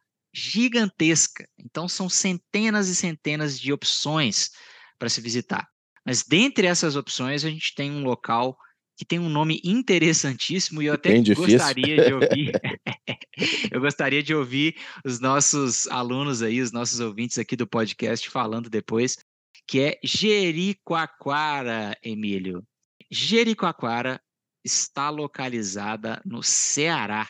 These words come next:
Speaker 1: e é um dos destinos mais charmosos do Brasil. Então, é um local fenomenal pra você passar a sua lua de mel. E passar a lua de mel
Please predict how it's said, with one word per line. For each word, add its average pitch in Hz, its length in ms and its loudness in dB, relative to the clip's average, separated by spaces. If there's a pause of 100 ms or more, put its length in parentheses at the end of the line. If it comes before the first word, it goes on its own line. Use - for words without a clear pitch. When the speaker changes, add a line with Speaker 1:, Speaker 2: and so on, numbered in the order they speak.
(520)
Speaker 1:
e 117 120 0
é 151 60 2
um 208 100 -2
dos 208 220 -2
destinos 180 720 -4
mais 170 600 0
charmosos 139 760 -4
do 147 80 -4
Brasil. 110 440 -4 (720)
Então, 120 240 -6
é 139 60 -4
um 151 100 -6
local 139 480 -4 (320)
fenomenal 160 720 -4
pra 143 140 -4
você 131 240 -4
passar 135 680 -4
a 131 100 -8
sua 135 220 -8
lua 131 160 -2
de 143 140 -8
mel. 101 280 -4 (160)
E 113 80 -8
passar 139 460 2
a 208 40 0
lua 185 180 -2
de 156 100 -2
mel 123 320 -2